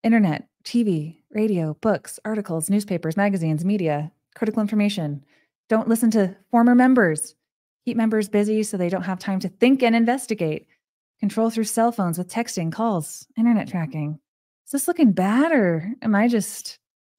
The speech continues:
not a cult member and this looks bad? 'Cause if, if there is something that I am missing here, please tell me. If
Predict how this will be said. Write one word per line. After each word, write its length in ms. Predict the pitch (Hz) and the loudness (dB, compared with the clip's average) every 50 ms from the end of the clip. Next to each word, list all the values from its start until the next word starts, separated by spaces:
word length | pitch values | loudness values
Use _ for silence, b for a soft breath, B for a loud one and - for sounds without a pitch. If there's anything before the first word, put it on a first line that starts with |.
| _ _ _ _ _ - | _ _ _ _ _ 0
not 300 | 202 190 185 175 196 214 | 2 4 4 4 4 2
a 40 | |
cult 260 | 208 - 202 214 - - | 2 2 2 2 4 2
member 260 | 214 190 180 175 170 | 0 0 2 0 0
and 160 | 165 165 160 | 0 0 0
this 220 | 165 165 - - | 0 0 -2 -2
looks 200 | 160 151 - - | -4 -4 -4 -6
bad? 420 | - - 143 139 135 131 131 151 B B B 131 B B _ _ | -4 -2 0 0 0 0 -2 -4 B B B -18 B B _ _
'Cause 280 | 190 170 156 - - - _ _ _ _ _ _ _ _ _ _ _ _ _ _ | -6 -4 -4 -6 -10 -14 _ _ _ _ _ _ _ _ _ _ _ _ _ _
if, 100 | - 175 - _ _ _ _ _ _ _ _ | -10 -10 -10 _ _ _ _ _ _ _ _
if 140 | 196 190 - | -6 -4 0
there 200 | 208 226 254 294 | 2 2 4 2
is 100 | 269 - | 2 0
something 560 | - 226 226 233 226 202 180 165 160 165 160 - _ _ _ _ _ _ _ | -2 -2 -2 0 0 0 -2 -2 -2 -6 -8 -10 _ _ _ _ _ _ _
that 120 | - 180 170 | -2 0 2
I 100 | 196 240 | 2 2
am 160 | 240 202 190 | 2 2 2
missing 320 | 190 196 196 196 175 165 | 2 0 -2 -2 -4 -4
here, 460 | 170 165 151 151 143 143 147 165 208 - - | -4 -2 -2 -2 -4 -4 -6 -8 -12 -14 -18
please 500 | - - 214 220 233 226 202 170 - - | -6 -2 0 2 2 2 0 -2 -4 -6
tell 240 | - 180 170 165 | -4 -4 -2 -4
me. 320 | 160 139 - - - 170 - _ _ _ _ _ _ - | -4 -6 -8 -8 -10 -12 -14 _ _ _ _ _ _ -2
If 400 | 170 165 156 151 - - _ | 0 0 0 -2 -4 -14 _